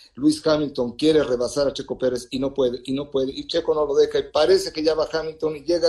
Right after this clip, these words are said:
Checo Pérez, y al final del día no logra rebasarlo, y el final ya lo conocemos todos, ¿no? Checo subió a podio, un gran tercer lugar en el Premio de Estambul.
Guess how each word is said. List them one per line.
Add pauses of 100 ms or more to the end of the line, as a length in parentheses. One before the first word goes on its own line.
(160)
Checo
Pérez,
y
al
final
del
día (340)
no
logra
rebasarlo, (380)
y
el
final
ya
lo
conocemos
todos,
¿no?
Checo
subió
a
podio, (260)
un
gran
tercer
lugar
en
el
Premio
de
Estambul.